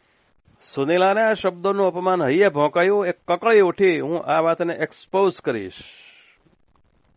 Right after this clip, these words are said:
ઘેલા થતાના જોજો આંકે. જોવ તે શું? તમારી આ દયા તો અસહ્ય છે. બધા જ એમ કરે છે, તો એ બધાને ઉગાડા પાડીશ.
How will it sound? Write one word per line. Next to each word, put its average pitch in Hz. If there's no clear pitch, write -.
ઘેલા 113
થતાના 156
જોજો 113
આંકે. 143
જોવ 151
તે 220
શું? 147
તમારી 175
આ 170
દયા 170
તો 202
અસહ્ય 151
છે. 98
બધા 113
જ 117
એમ 117
કરે 90
છે, 110
તો 127
એ 160
બધાને 190
ઉગાડા 214
પાડીશ. 120